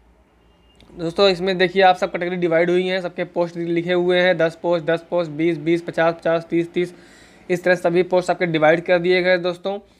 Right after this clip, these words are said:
पे स्केल as per एसईआर रूल, रूल के हिसाब से होगा, जो वहाँ की पे स्केल होती है दोस्तों वही मिलेगी आपको।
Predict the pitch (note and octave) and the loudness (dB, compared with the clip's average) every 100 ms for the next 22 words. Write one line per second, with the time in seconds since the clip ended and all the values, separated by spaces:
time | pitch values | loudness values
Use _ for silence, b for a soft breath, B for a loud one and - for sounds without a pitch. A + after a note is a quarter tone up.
0 | b b b - G3 G3 G3 G3+ F3+ F3+ | b b b -4 -2 -2 -2 0 2 0
1 | F3+ F#3+ F3+ - - E3+ _ _ - D3+ | 2 0 0 -12 -20 -20 _ _ -12 -6
2 | F3+ F3 E3+ E3+ F3+ D#3+ D#3+ F3+ F3 E3+ | 2 4 4 2 -4 -6 -6 -6 -4 -4
3 | E3+ E3+ F3+ F3+ F#3 E3+ F3 E3 E3+ F3 | -4 -4 -4 -2 -2 0 0 -2 -2 -4
4 | E3+ F3+ F3 F3 F3 D#3+ F#3 F3+ F3 F3+ | -2 -4 -4 -4 -4 -4 -6 -6 -4 -2
5 | D#3+ E3+ E3+ F3+ F3 F3 - F#3+ | -2 -2 -2 -2 2 0 0 -4